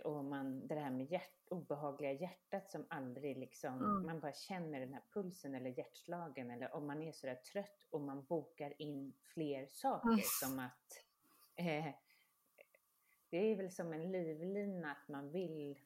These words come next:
Speaker 1: fortfarande verka bra, bara ta på mig en yogalärarutbildning. Ja, men jag,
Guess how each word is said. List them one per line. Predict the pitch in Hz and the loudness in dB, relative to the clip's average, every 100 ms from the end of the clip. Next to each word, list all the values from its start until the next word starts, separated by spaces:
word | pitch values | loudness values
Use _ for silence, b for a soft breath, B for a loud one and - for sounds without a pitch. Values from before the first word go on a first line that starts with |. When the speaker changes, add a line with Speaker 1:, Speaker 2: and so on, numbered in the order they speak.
| - | -8
Speaker 1:
fortfarande | 165 - - 180 170 160 143 | -8 -6 -2 0 0 0 -2
verka | 135 151 143 123 - - 131 123 127 | -2 -2 -2 -4 -8 -4 -2 -2 0
bra, | 196 156 113 | 4 4 2
bara | - | -2
ta | - - | -8 -12
på | - 190 | -4 -2
mig | 180 170 | 0 -2
en | 156 | -2
yogalärarutbildning. | 170 135 127 131 123 120 117 123 - 139 131 123 127 123 113 | 0 2 0 -2 -2 -2 -2 -6 -4 -2 -2 -4 -6 -6 -4
Ja, | - 160 175 | 0 0 0
men | 170 | 0
jag, | 180 185 | 2 0